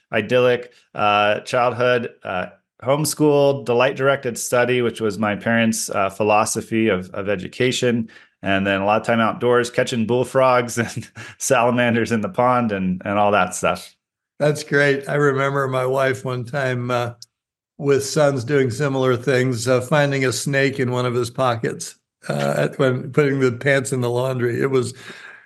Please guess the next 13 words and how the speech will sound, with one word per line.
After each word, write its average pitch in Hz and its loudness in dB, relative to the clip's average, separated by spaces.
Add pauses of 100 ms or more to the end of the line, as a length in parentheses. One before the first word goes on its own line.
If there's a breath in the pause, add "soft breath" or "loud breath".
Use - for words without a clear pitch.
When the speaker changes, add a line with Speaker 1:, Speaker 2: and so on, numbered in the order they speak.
(140 loud breath)
Speaker 2:
it - -2
was 143 4
not 147 2
a 135 4
comfortable 135 0
scene. 135 -4 (340 loud breath)
Um, 156 0 (100)
but 147 2
anyway, 165 2 (320 loud breath)
well, 185 4
let's 240 4
talk 285 2
about, 180 0